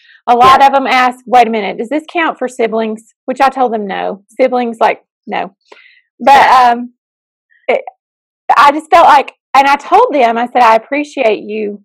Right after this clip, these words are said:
Speaker 1: taking this so seriously and not wanting to sign unless this is something that you feel like you can do," because that's what I noticed in every class that I did it with.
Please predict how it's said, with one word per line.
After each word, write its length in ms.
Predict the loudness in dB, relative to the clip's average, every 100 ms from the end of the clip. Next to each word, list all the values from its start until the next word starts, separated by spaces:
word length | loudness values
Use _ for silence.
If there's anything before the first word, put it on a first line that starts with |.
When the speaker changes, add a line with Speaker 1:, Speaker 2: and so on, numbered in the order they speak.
| _ -4
Speaker 1:
taking 320 | -2 -2 -8
this 160 | -8 -6 -4
so 100 | -4
seriously 680 | -6 -6 -6 -8 -6 -4 -4
and 120 | -4
not 280 | 0 0 0
wanting 300 | -2 -4 -6
to 120 | -8 -4
sign 380 | -4 -2 -2 -4
unless 360 | -6 -6 -8 -10
this 140 | -12 -12
is 120 | -4 -2
something 400 | -2 -4 -6 -4
that 220 | -6 -6 _ _ _ _
you 140 | -12
feel 180 | -2 2
like 280 | 2 0 -4
you 80 | -14
can 220 | -12 -8
do," 540 | -2 0 0 -2 -8 -14 _ _
because 220 | -6 0
that's 220 | 0 0
what 100 | -4
I 60 | -2
noticed 420 | 0 0 -2 -8
in 100 | -8
every 220 | -6 -8
class 340 | -6 -4 -4 -6
that 80 | -10
I 60 | -8
did 140 | -8
it 60 | -10
with. 180 | -14